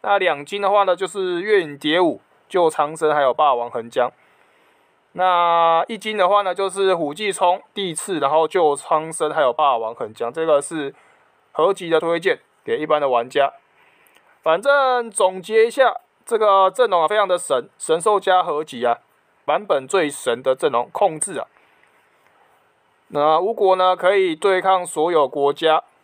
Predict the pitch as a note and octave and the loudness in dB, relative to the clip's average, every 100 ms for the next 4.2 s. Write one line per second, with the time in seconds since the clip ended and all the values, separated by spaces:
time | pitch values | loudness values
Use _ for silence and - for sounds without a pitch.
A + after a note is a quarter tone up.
0 | _ _ _ F3 D3 D3+ D3 C#3+ B2 C#3+ | _ _ _ -2 -2 0 0 0 0 0
1 | B2 A2 - D#3 F#3+ D3+ B2 - F#3 D#3+ | -2 -8 -4 -4 0 -2 -2 -10 -4 0
2 | C3+ D3 D3+ C#3 D3+ C#3+ C3+ B2+ D#3 D3+ | 2 2 0 0 2 2 4 2 2 0
3 | D#3 D3+ D3+ D3 D3+ C#3 C3 B2+ - A2 | 2 -2 0 -2 -2 0 -2 -2 -12 -8
4 | A#2+ G#2 | -8 -8